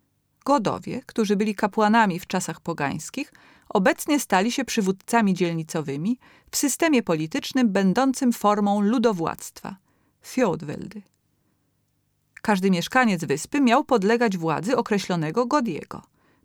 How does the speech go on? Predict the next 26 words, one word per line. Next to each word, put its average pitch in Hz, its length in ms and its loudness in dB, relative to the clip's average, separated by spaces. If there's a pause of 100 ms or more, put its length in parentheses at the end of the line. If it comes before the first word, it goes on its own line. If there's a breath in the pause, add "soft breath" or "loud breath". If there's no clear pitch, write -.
być 302 200 2
w 190 40 4
jego 190 240 4
okręgu 196 440 0
wyborczym. - 600 -6 (600)
Godi 185 520 0 (400)
miał 208 220 4
obowiązek 247 680 0
otaczać 185 400 -6
opieką - 440 -6
swoich 175 340 -6
ludzi, 214 300 -2 (260 loud breath)
w 185 100 -4
zamian 240 420 4
za 156 200 -4
to 254 180 -2
mężczyźni 214 640 2
z - 60 -6
jego 165 220 -2
godostwa 226 560 0
towarzyszyli 240 680 0
mu 214 120 4
w 165 100 -4
wyprawach 180 560 0
przeciw 190 420 -4
intruzom 196 640 0